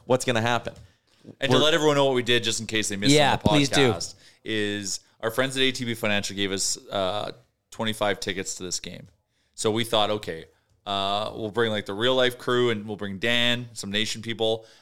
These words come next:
Speaker 2: We'll go down, we'll record an episode with Barn Burner, a pregame show, uh, and then we're just gonna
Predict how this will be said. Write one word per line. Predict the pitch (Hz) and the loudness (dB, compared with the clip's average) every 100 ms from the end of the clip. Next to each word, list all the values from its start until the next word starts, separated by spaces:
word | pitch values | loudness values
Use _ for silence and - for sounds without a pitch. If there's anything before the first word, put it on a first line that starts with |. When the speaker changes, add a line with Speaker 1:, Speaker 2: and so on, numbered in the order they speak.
| _ | _
Speaker 2:
We'll | 101 | -8
go | 104 117 | 0 2
down, | 120 120 120 | 4 4 2
we'll | 110 104 | 0 -6
record | 95 120 117 | -4 0 0
an | 117 | 0
episode | 110 - 117 | -4 -2 -2
with | 104 92 | -2 -2
Barn | 110 113 113 | -2 -2 -2
Burner, | 110 110 | -2 -2
a | 104 | -4
pregame | - 110 104 110 | -4 -4 -2 -4
show, | 110 113 107 107 107 - _ _ | -2 2 2 2 -2 -12 _ _
uh, | 92 95 98 | -6 -4 -4
and | 107 | -2
then | 107 107 107 - _ - | 0 0 -2 -10 _ -6
we're | 110 117 | -4 -2
just | 113 | -4
gonna | 131 | -2